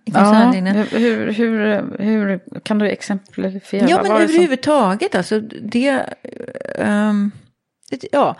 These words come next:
Speaker 1: på första, första gången vi skulle ha ett gemensamt chefsmöte i den nya koncernen, då skulle vi gå igenom programmet för, ja, programmet för den chefskonferens. Vi skulle samla de hundra högsta cheferna. Och så går vi igenom,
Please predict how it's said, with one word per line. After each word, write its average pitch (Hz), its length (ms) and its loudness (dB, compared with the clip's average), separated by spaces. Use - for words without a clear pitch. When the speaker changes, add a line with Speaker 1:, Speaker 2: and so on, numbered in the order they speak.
Speaker 1:
på 269 120 -6
första, 226 1080 0
första - 500 -6
gången 240 180 2
vi 202 60 -6
skulle 208 220 -6
ha 202 60 0
ett 202 100 -6
gemensamt 190 440 -4
chefsmöte 254 1000 -6
i - 100 -4
den 202 160 -2
nya 180 160 -2
koncernen, 247 800 -4
då 220 200 -4
skulle 208 600 -2
vi 180 300 -4
gå 190 120 -2
igenom 170 300 -4
programmet 202 800 -4
för, 160 640 -4
ja, 185 240 -4
programmet 180 340 -2
för 190 100 -8
den 175 120 -4
chefskonferens. 190 600 -6
Vi 190 80 -6
skulle 185 140 -4
samla 165 280 -8
de 160 120 -6
hundra 151 320 -6
högsta - 340 -8
cheferna. - 540 -8
Och 262 120 2
så 277 80 0
går 247 140 4
vi 233 60 0
igenom, 170 500 2